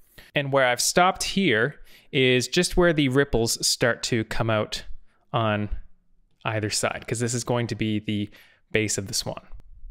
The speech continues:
Now, a lot has gone on by this point, and you tend to want to linger right here. But if you stay too long here and try and take a break, you're gonna find that the belly of the swan just gets kind of fat.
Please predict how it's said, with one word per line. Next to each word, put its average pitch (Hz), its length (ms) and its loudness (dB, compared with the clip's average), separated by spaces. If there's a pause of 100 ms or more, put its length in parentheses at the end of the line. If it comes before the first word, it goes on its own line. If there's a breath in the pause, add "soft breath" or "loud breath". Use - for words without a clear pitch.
(440)
Now, 123 180 4
a - 20 4
lot 156 220 4
has 170 80 4
gone 170 220 4
on 165 160 4
by 139 100 6
this 143 180 4
point, 170 280 2 (300 loud breath)
and 160 420 4
you 156 160 0
tend 185 260 2
to 185 80 0
want 175 180 4
to 147 60 2
linger 151 320 4
right 107 220 4
here. - 320 -4 (320 soft breath)
But 123 440 2
if 143 220 -2
you 147 220 4
stay 180 320 4
too 196 200 2
long 185 240 4
here 143 160 2
and 135 120 0
try 139 160 2
and 143 100 -2
take 143 140 0
a 127 40 -2
break, 120 460 0 (400)
you're 127 100 -2
gonna 156 160 2
find 143 320 2
that 120 80 2
the 113 60 -2
belly 120 240 6
of 113 60 0
the 113 60 0
swan 113 280 2
just - 180 -4
gets 110 220 -2
kind 117 200 -4
of 98 120 -4
fat. - 520 -8